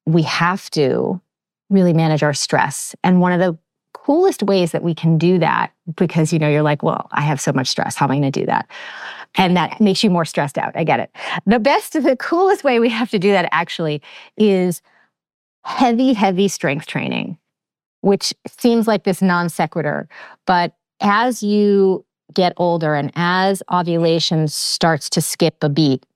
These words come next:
as you go through this second phase of perimenopause, and we're not having those ovulatory moments to put that beneficial support to the skeletal mass.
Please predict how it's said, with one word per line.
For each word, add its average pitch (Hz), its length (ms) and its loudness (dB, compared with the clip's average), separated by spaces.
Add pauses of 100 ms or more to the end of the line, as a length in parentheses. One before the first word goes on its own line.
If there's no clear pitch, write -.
(260)
as 143 120 0
you 151 80 2
go 147 180 2
through 151 200 -2
this 143 340 0 (360)
second 147 460 -2
phase 151 220 0
of 135 80 -6
perimenopause, 139 760 0
and 165 140 2
we're 165 80 4
not 170 220 2
having 180 380 -2
those 160 200 0
ovulatory 151 640 0
moments 147 400 0
to 147 340 2 (540)
put 180 400 0 (200)
that 160 240 0 (180)
beneficial 156 1000 0
support 151 720 -4
to 156 380 2
the 147 80 -4
skeletal 147 480 -2
mass. 135 440 -2